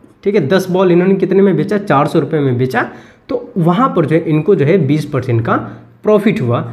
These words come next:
बीस परसेंट का प्रॉफिट हुआ। तो अब आपसे पूछेगा कि बताइए कि इस लेन देन में, इस पूरी प्रक्रिया में कितना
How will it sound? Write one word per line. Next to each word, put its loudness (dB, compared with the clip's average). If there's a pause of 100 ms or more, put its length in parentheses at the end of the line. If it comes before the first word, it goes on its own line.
(200)
बीस 0
परसेंट -2
का -4
प्रॉफिट -2
हुआ। -2 (320)
तो -6
अब 0
आपसे 0
पूछेगा 2 (420)
कि 2
बताइए 2 (260)
कि -4 (160)
इस 0
लेन 4
देन 2
में, -4 (380)
इस -6
पूरी 0
प्रक्रिया 0
में -4
कितना 0